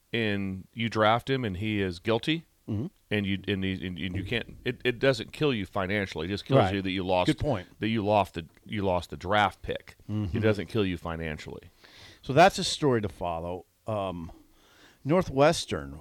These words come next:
Speaker 2: w-, w-, what we've talked about, they just, their, their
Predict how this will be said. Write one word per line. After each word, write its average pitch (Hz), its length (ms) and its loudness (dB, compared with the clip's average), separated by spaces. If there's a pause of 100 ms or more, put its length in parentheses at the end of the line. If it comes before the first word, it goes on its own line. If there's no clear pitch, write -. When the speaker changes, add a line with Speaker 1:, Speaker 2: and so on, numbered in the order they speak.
Speaker 2:
w-, 98 200 -4
w-, 104 260 -4
what 110 140 -4
we've 104 160 -8
talked 101 340 -4
about, 87 300 -4
they 104 100 -4
just, - 240 -8 (500)
their, 120 140 -10 (160)
their 117 140 -12